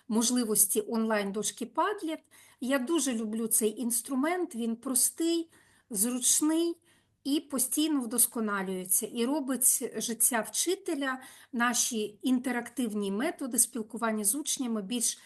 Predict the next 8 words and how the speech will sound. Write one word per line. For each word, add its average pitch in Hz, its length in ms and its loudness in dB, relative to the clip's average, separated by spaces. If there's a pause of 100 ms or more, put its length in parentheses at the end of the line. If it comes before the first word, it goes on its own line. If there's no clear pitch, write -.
(200)
яскравим 269 720 2
і 320 100 2
різноманітним. 196 880 -2 (520)
Сьогодні 311 680 2
я 254 180 -4
хочу 262 560 -2
показати, 254 1000 0
як, 277 680 -6